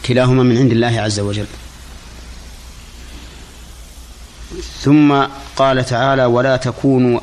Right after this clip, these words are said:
أول كافر به"، يخاطب بني إسرائيل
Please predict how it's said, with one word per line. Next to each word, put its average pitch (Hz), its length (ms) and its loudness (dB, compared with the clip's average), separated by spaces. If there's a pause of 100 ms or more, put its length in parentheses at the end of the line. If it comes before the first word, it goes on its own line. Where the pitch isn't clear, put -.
أول 123 420 2
كافر 123 380 -2
به"، 110 260 0 (2500)
يخاطب 127 500 -2 (1300)
بني 120 200 0
إسرائيل 117 580 2